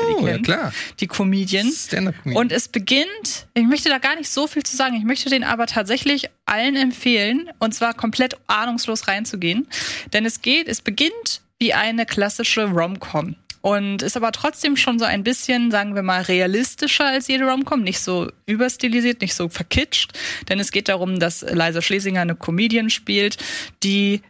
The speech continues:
Speaker 1: zufällig am Flughafen einen Typen kennenlernt, der so komplett normal ist, der nicht besonders hübsch ist, der aber wirklich lieb und nett ist.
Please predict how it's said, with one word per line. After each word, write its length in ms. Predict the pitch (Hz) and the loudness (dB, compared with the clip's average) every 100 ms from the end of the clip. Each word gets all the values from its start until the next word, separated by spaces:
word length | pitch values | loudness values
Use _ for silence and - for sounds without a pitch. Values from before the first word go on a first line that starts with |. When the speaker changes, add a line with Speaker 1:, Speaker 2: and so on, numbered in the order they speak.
| - | -6
Speaker 1:
zufällig 580 | - 302 - 240 240 202 | -2 0 2 2 0 -2
am 80 | |
Flughafen 540 | 202 247 247 233 220 196 | 0 -2 0 0 0 -2
einen 120 | 185 | -2
Typen 280 | 311 302 262 | -2 0 2
kennenlernt, 340 | 247 233 233 | 2 2 0
der 80 | 226 | -2
so 100 | 214 | -2
komplett 420 | 220 208 277 277 | 0 2 0 2
normal 440 | 233 214 208 240 233 | 0 2 2 2 0
ist, 160 | 208 | 0
der 60 | 214 | 0
nicht 160 | 220 | 0
besonders 400 | 214 226 220 226 | 0 0 0 0
hübsch 240 | 302 - 277 | 0 0 0
ist, 160 | 254 | 2
der 80 | 240 | 0
aber 180 | 247 233 | 0 0
wirklich 300 | 254 247 - | 0 -2 2
lieb 260 | 226 269 220 | 2 2 2
und 140 | 208 | 2
nett 200 | 226 247 | 2 2
ist. 460 | 262 - - - | -2 -4 -6 -6